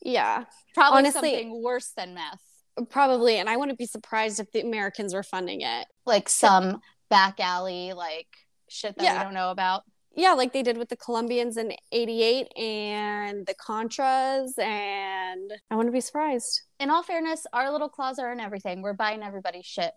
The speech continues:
Speaker 2: We're messing with everybody's economies. So really, we're kind of probably funding everything.
Speaker 1: Yep.
Speaker 2: That's all we do is buy, buy, buy here. Well, um, we have set the tone perfectly for the rest of the book,
Speaker 1: <laughs>
Speaker 2: actually. <laughs> Man,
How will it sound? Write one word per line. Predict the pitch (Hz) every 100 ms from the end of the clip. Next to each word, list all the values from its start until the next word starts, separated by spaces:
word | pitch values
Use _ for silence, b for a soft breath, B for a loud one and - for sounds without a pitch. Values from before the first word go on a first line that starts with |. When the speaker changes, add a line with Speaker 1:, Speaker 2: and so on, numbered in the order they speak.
| -
Speaker 2:
We're | 202 214
messing | 208 196 214
with | 190 185
everybody's | 180 185 175 175
economies. | 175 185 170 170 170 170
So | - 180 180 185 _ _ _ _ -
really, | 220 247 202 180
we're | 175 233
kind | 226 247 233
of | 208
probably | 220 190 185
funding | - 170 165 156
everything. | 151 151 - - 202 _ - - - -
Speaker 1:
Yep. | 214 214 - _ _ _ - _ _ _
Speaker 2:
That's | 214 226
all | 254 240
we | 233
do | 220 185
is | 180
buy, | 170 180 175
buy, | 170 170
buy | 156 165
here. | 180 185 - -
Well, | 339 480 508 -
um, | 302 349 349 320 _ _ 254 226 220 _
we | 247 277 349
have | 359
set | - - 302
the | 254
tone | - 269 240
perfectly | 220 277 - 226 226
for | -
the | 233 220
rest | 170 349 277
of | 247
the |
book, | 269 311 - -
Speaker 1:
<laughs> | -
Speaker 2:
actually. | - 349 - 320 220 226 240 294 - _ -
<laughs> | _ 294 - 294
Man, | 320